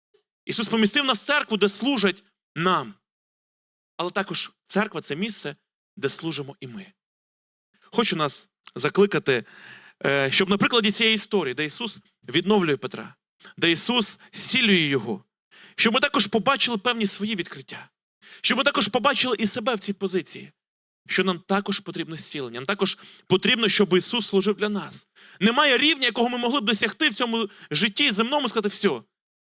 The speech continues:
вже Ісус мені не треба, щоб служив. Я вже досяг, я вже все знаю, я вже готовий йти на небо». Поки ми на землі, ми потребуємо, щоб Бог нам служив. Поки ми на землі, ми потребуємо, щоб інші люди,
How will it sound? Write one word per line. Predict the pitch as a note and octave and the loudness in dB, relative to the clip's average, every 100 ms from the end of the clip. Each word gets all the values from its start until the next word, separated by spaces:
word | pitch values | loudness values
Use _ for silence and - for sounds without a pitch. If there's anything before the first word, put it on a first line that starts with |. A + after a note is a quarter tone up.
| _ | _
вже | B2+ D#3+ | -12 -10
Ісус | C#3 G#3+ | -10 -14
мені | C#3+ C#3 | -14 -16
не | B2 | -14
треба, | G#2+ G2+ | -16 -16
щоб | - - | -18 -18
служив. | - G#2 - _ _ _ _ _ _ _ - | -20 -20 -20 _ _ _ _ _ _ _ -6
Я | D#3+ | -4
вже | C#3+ | -4
досяг, | A#2 A2 F#3+ G3+ G#3 - _ - | -6 -4 -2 -2 -6 -14 _ -8
я | B2 | -8
вже | A#2 | -8
все | - A2+ | -10 -8
знаю, | B2 G#3 G#3 G3 F#3+ _ _ _ _ - | 0 2 2 0 -2 _ _ _ _ -14
я | - | -10
вже | C3+ | -10
готовий | A2 B2+ A#2+ | -10 -8 -8
йти | G#2+ | -8
на | G#2+ | -10
небо». | G2+ G2 - _ _ _ _ _ _ _ _ _ | -10 -12 -16 _ _ _ _ _ _ _ _ _
Поки | G#3 G#3+ | 0 2
ми | G#3+ | 2
на | G#3 | 4
землі, | F#3 G3+ F3+ C3+ - _ - | 4 2 2 -2 -8 _ -4
ми | E3+ | -4
потребуємо, | E3+ G3 D#3 C3+ G#3+ G3+ D#3+ | 0 -2 -2 0 2 2 -2
щоб | - C3+ | -6 -6
Бог | B2+ F3 - | -4 -4 -4
нам | C#3+ C#3+ | -14 -14
служив. | - C3+ A#2 - _ _ _ _ _ | -14 -12 -14 -18 _ _ _ _ _
Поки | G#3 G#3 | 2 4
ми | A#3 A#3 | 4 6
на | G#3+ | 6
землі, | G#3 A3+ A#3+ | 4 2 2
ми | G3 | 0
потребуємо, | G3 D#3+ C#3+ B3 G#3 E3+ - - _ | -2 -6 -4 0 0 -2 -8 -20 _
щоб | - G3 G#3+ | 0 0 -2
інші | A#3 A3 - | -4 -2 0
люди, | G#3 C4 | -2 -2